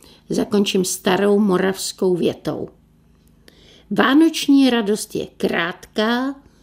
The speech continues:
ale její ozvěna dlouhá. Přeju vám hezké slavnostní chvíle, přeju vám klid a zároveň nezapomenutelné pozitivní zážitky. A spolu s Vaškem Šandou vám přeju nadhled.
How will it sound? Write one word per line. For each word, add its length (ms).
ale 180
její 340
ozvěna 760
dlouhá. 720
Přeju 280
vám 160
hezké 380
slavnostní 580
chvíle, 500
přeju 240
vám 260
klid 460
a 80
zároveň 520
nezapomenutelné 1080
pozitivní 600
zážitky. 540
A 80
spolu 320
s 60
Vaškem 380
Šandou 420
vám 220
přeju 400
nadhled. 580